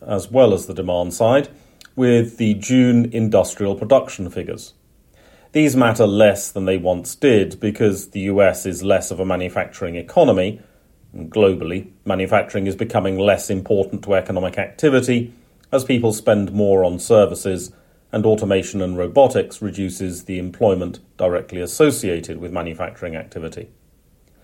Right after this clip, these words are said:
The consensus is for a zero percent month-on-month change, but to be honest, there's not really a consensus. Economists are pretty evenly divided between a modest decline and a modest increase,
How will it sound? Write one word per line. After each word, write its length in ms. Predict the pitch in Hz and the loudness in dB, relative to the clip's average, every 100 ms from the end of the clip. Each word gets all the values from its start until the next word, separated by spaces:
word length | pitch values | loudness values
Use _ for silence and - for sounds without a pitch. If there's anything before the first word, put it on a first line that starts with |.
| _ - - - | _ -20 -20 -8
The 80 | 143 | -2
consensus 580 | 143 139 202 180 156 139 | 0 4 4 4 2 2
is 140 | 127 | 0
for 100 | 131 | 0
a 80 | 120 | 0
zero 400 | 110 135 127 117 | 4 6 6 4
percent 380 | 113 120 104 104 | 0 0 0 0
month-on-month 800 | 107 104 104 95 90 90 - | -2 0 -2 -2 -4 -6 -14
change, 520 | - 143 139 143 143 - - _ - | 0 4 4 2 -2 -6 -20 _ -18
but 80 | |
to 80 | 107 | -4
be 80 | 127 | 4
honest, 480 | 127 120 107 - _ _ | 6 6 2 -6 _ _
there's 500 | - 113 107 98 - | 0 2 4 0 -6
not 240 | 117 101 101 | -4 -4 -2
really 280 | 98 87 90 | -4 -4 -4
a 80 | |
consensus. 680 | 87 98 - 127 120 101 - - _ _ _ | -4 -2 2 2 2 -6 -6 -16 _ _ _
Economists 600 | 110 107 135 110 107 - | -8 0 4 4 2 0
are 20 | |
pretty 320 | 104 143 123 107 123 | 0 0 2 -2 -2
evenly 460 | 120 113 101 95 | 0 0 -2 -4
divided 720 | 90 90 123 117 104 95 85 | -4 0 4 4 4 0 -4
between 320 | - - 110 95 | -8 -8 -4 -2
a 60 | |
modest 580 | 98 107 101 95 - - | 0 2 2 0 -8 -12
decline 580 | - - 120 101 98 92 | -12 -2 2 4 2 0
and 140 | 95 | -2
a 60 | 95 | -2
modest 400 | 95 90 90 147 | 0 -2 -2 0
increase, 580 | 139 123 98 90 - | 2 2 -2 -6 -10